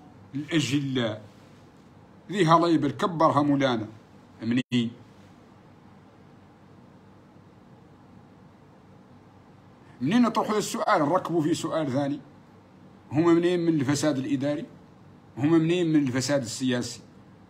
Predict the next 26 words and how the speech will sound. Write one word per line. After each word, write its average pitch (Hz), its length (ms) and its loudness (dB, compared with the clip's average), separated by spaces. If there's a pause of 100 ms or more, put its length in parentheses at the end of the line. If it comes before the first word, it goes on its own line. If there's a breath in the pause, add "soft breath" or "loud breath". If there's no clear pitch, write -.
(100)
هما 160 240 2
منين 165 340 2
من 147 40 2
الفساد 135 500 -2
الأخلاقي 123 640 -6
والمالي؟ 117 600 -2 (1700)
لأن 170 320 -2
مدة 160 280 0
ما 180 200 2
شافت - 480 0 (1200)
تواجه 156 480 2
الفساد 127 380 -2
السياسي، 107 540 -10 (520 loud breath)
ولا 151 220 2
شافت 151 540 -2 (420)
تواجه 151 380 0
الفساد 123 460 -2
المالي، 113 380 -4 (480 loud breath)
ولا 151 260 2
شافت 156 520 0 (320)
تواجه 151 380 2
الفساد 123 420 -4
الأ-، 120 120 -10
ال-، 127 320 -8
ال-، 120 220 -8
الإداري. 127 640 -4